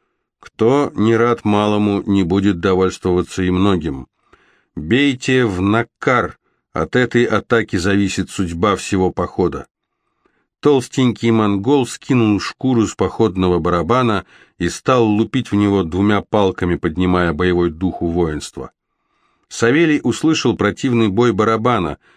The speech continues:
Под этот звук степняки несколько лет назад шли на последний приступ Рязани. «Врешь, не пройдешь». Сотник сбросил щит на саня,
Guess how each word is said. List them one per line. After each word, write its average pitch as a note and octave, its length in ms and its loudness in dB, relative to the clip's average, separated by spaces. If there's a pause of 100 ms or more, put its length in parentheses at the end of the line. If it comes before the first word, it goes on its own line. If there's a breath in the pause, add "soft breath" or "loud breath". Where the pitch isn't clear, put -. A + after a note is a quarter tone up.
(300 soft breath)
Под G2 180 0
этот C3 260 0
звук A2 360 0
степняки B2 680 0
несколько A2 680 0
лет G#2 320 0
назад F#2 500 0 (280 soft breath)
шли G#2+ 400 0
на G2+ 140 2
последний G2+ 600 0
приступ F#2+ 440 -2
Рязани. E2+ 580 -2 (560)
«Врешь, F2+ 760 -2
не F#2+ 120 0
пройдешь». F2 720 -2 (480 soft breath)
Сотник G#2 600 0
сбросил G#2 640 2
щит - 440 -4
на F2+ 140 0
саня, A2+ 440 0